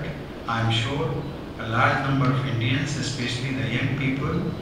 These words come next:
have benefited by seeing the mobile exhibition on the life, works and the vision of Doctor Abdul Kalam. Doctor Kalam was one of India's greatest visionaries,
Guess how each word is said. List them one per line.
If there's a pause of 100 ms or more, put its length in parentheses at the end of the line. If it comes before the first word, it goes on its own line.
(280)
have
benefited
by
seeing
the
mobile
exhibition
on
the
life, (540)
works
and
the
vision
of (100)
Doctor (220)
Abdul
Kalam. (960)
Doctor
Kalam
was
one
of
India's
greatest
visionaries,